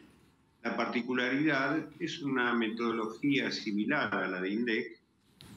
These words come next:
es que contiene lo que es gasto de vivienda. En indec, mm,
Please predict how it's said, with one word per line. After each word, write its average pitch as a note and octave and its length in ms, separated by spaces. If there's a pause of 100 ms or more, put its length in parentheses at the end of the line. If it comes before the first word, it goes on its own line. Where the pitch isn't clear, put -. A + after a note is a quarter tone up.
(160)
es C#3+ 500
que C3 160
contiene C#3 1160
lo B2 320
que C3 240
es C#3+ 180
gasto C#3 520
de B2 80
vivienda. G#2 920 (800)
En G2+ 880 (240)
indec, B2+ 680 (400)
mm, G#2 440